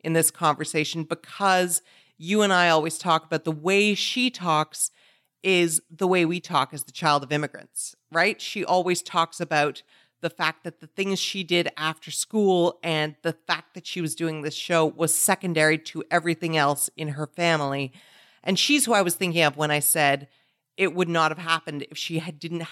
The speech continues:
happen to live in Los Angeles. Uh, so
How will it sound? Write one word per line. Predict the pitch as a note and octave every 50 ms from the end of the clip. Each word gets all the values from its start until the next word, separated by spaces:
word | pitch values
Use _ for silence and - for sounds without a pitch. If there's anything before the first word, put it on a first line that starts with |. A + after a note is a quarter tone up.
| - -
happen | F#3 F3 E3+ F3 D#3+ D#3
to | - E3
live | D3+ C#3+ D#3 D#3 D3+ C#3 - -
in | - E3 D#3 D3+ D3
Los | C#3+ C#3 C#3+ C#3 -
Angeles. | D3+ C#3+ D3 D3 - D3 - - - D#3 - - - _ _ _ _ _ _ _ _ _
Uh, | - E3 D#3 D#3+ D#3+ - -
so | - - - G3 F#3 F3+ F3+ F3